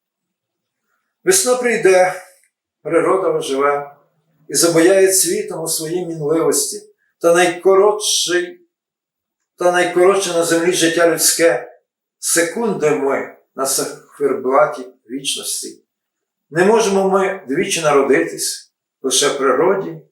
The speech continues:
Богом дано це. З людською долею ми мусимо змиритись. Самі ми вибрали життя земне. Важко не погодитися з цією інвективою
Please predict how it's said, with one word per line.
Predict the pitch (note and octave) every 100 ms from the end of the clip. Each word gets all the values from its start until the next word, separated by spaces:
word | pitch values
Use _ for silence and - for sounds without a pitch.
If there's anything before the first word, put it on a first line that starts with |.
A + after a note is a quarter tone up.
| _ -
Богом | G#2+ C3 E3+ D#3 D3+ D3 A#2
дано | C#3 C3
це. | - C#3 C3 C3 - _ _ _ _ _ _ _ _ _ _ B2+
З | E3+
людською | F#3 - A3+ A3+
долею | F#3 F3+ D#3+ C#3 C3
ми | C3
мусимо | E3+ G3+ F#3 E3
змиритись. | D#3 D3+ D3+ C#3+ C#3 B2+ - - _ _ _ _ _ _ _ _ _
Самі | - - A#3 B3+
ми | F#3 B2+
вибрали | A#2+ - G#2 G2+ G2+ - _
життя | G#2 B2 B2 B2+ - - _
земне. | A#2 A#2+ A2+ A2 G#2 G#2+ _ _ _ _ _ _
Важко | B2+ - - D3
не |
погодитися | C#3 B2+ B2+ C3+ - - - - -
з | - - -
цією | - B2+ B2+ B2+
інвективою | C#3 C3+ - - D3+ C#3 A2